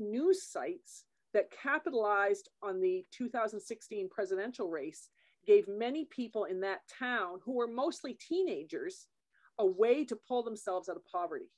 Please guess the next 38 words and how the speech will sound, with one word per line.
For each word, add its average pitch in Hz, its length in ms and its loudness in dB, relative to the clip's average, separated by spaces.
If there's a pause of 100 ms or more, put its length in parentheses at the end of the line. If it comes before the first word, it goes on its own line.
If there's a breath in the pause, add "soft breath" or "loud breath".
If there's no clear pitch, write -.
(1080 soft breath)
And 196 100 -2
so 254 200 4
this 254 200 -2 (120)
author, 254 600 0 (360)
Bendixson, 208 640 -2
wanted 220 360 2
to 269 120 -4
investigate 202 720 -2
this 208 220 -2
little 269 420 -2 (540)
town 185 560 -2 (140)
and 190 120 -4
how 220 220 0
it 220 80 4
had 190 180 0
turned 226 460 -6 (220)
the 196 80 -4
manufacture 208 840 -4
of 156 80 -6
fake 220 320 -4
news 208 680 -4 (500 soft breath)
into 190 180 -6
profit. - 540 -4 (120)
So - 160 -2
he 226 140 -2
set 254 280 -2
out 240 220 2
for 208 100 -2
North 196 280 -4
Macedonia, 180 840 -6 (400 soft breath)
and 190 120 0
what 220 160 6
he 254 80 -2
found 233 640 0
reinforced 214 840 -2
what 185 120 0
he'd 180 140 -2
always 175 400 0